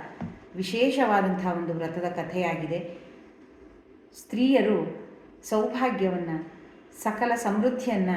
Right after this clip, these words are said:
ಬಯಸುವುದಾದರೆ ಈ ವ್ರತವನ್ನು ಮಾಡಬೇಕು ಎನ್ನುವುದನ್ನ ಸೂತ ಪುರಾಣಿಕರು ಪ್ರಾರಂಭದಲ್ಲಿಯೇ ಹೇಳಿದ್ದಾರೆ. ನಾವೆಲ್ಲರೂ ಕೂಡ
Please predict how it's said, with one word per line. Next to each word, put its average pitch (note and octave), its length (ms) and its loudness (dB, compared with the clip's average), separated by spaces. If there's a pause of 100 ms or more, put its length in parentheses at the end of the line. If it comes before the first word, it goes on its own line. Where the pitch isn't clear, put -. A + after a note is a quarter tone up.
(240)
ಬಯಸುವುದಾದರೆ F#3 1040 0 (120)
ಈ F3 100 0
ವ್ರತವನ್ನು G#3+ 520 0
ಮಾಡಬೇಕು E3 720 -4 (200)
ಎನ್ನುವುದನ್ನ E3+ 440 -2 (400)
ಸೂತ A#3+ 280 -4
ಪುರಾಣಿಕರು E3+ 680 -4
ಪ್ರಾರಂಭದಲ್ಲಿಯೇ E3+ 840 0
ಹೇಳಿದ್ದಾರೆ. D#3 680 -8 (260)
ನಾವೆಲ್ಲರೂ F3+ 600 0
ಕೂಡ G3 260 0